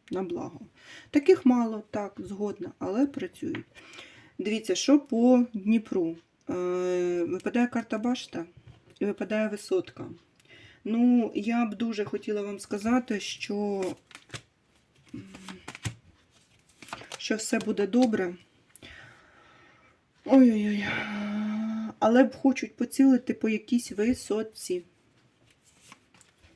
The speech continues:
Знову, знаєте, як карта повтор. Щоб більше було смертей. Отака карта і в Запоріжжі випадає.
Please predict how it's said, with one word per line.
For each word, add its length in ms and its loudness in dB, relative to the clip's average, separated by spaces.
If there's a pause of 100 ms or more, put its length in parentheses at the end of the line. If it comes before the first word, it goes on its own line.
(140)
Знову, 340 2
знаєте, 320 2
як 100 -4
карта 300 -4
повтор. 520 -6 (1700)
Щоб 200 -2
більше 360 2
було 260 2
смертей. 520 -2
Отака 320 0
карта 340 -2
і 80 2
в 80 -8
Запоріжжі 600 -2
випадає. 640 -8